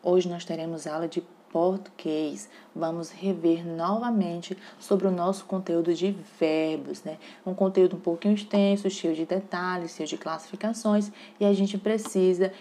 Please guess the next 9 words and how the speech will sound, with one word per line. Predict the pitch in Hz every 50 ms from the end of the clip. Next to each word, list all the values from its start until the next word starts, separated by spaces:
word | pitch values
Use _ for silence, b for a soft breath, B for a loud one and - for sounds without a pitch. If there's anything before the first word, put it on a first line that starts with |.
| B B
rever | B 180 202 220 226 202 175 - 190 180 185 185 - -
este | 180 190 214 233 240 - - 208
conteúdo, | 208 - 190 190 190 190 185 185 180 180 180 180 180 180 180 190 B B B
se | B - - 208
aprofundar | 214 208 214 226 208 214 208 196 190 180 175
um | 175
pouquinho | 175 - 202 202 202 - - 254 262 262
mais | 247 226 214 226 220
dele, | 196 190 185 185 180 185